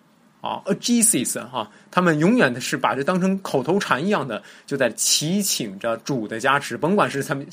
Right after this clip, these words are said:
他们有些什么样的这种心性啊，但是他们已经融会贯通。那你能不能第一念请上师三宝的加持，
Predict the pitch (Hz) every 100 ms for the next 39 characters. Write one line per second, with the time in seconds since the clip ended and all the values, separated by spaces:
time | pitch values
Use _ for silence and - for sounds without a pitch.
0 | - 143 135 110 120 139 139 - - -
1 | 143 139 160 127 110 110 110 104 - 165
2 | 165 160 110 110 110 143 143 135 - -
3 | - 170 143 147 143 165 185 175 - 160
4 | 113 131 139 - 226 170 147 185 220 175
5 | 196 202 214 - - - - 175 180 165
6 | 190 165 117 113 151 147 - 113